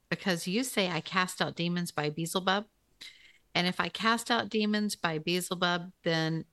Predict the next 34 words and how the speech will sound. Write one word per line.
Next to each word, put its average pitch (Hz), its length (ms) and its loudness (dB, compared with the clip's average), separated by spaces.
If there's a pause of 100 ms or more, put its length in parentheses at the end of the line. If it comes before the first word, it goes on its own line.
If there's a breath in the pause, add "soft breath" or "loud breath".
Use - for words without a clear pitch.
by 160 460 2
whom 226 400 2
do 165 140 -4
your 165 180 0
sons 170 580 -2
cast - 400 -4
them 151 160 -2
out? - 420 -8 (840)
Therefore, 196 800 2
they 180 260 2
will 208 140 2
be 185 140 0
your 170 160 0
judges. - 640 -2
But 170 100 4
if 170 140 0
I 214 120 0
cast 208 400 -2
out 160 160 -2
demons 170 460 0
with 156 140 -6
the 160 80 -6
finger 160 320 -2
of 135 160 -8
God, 160 400 0
surely 247 500 0
the 147 120 0
kingdom 165 360 0
of 139 140 -4
God 139 260 -2
has 160 160 -4
come 151 200 -4
upon 196 380 0
you. 120 240 -6